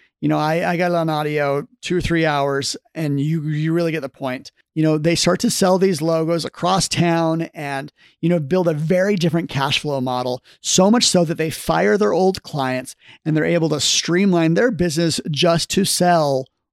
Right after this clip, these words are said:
logos. The, I c-, I c-, I could dive into this a little bit further, but I'm gonna apply this to my business, uh, Buy Boxer.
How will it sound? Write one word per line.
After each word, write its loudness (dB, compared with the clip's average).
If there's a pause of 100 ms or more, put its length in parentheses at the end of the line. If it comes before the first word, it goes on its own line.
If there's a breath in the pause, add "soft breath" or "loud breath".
logos. -6 (320)
The, 0
I 2
c-, 0
I 2
c-, 2
I -2
could -6
dive 2
into 2
this -4
a -4
little -2
bit -4
further, 2 (320 soft breath)
but 0
I'm 2
gonna 2
apply 0
this -2
to 0
my 2
business, -4 (100)
uh, -4
Buy -2
Boxer. -6